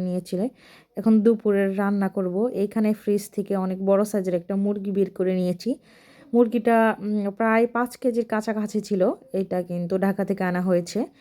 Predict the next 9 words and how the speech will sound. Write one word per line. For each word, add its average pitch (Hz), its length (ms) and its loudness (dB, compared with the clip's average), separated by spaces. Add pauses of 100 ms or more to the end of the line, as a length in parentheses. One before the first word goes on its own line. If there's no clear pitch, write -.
(600)
তো - 80 -4 (180)
শক্ত 240 300 -2 (160)
যেই 208 220 6 (580)
মুরগিগুলো 202 440 0 (100)
আছে, 185 180 -4
লেয়ার 185 300 2
মুরগি, 185 320 -2 (220)
মানে 175 240 -2
ডিম 196 220 0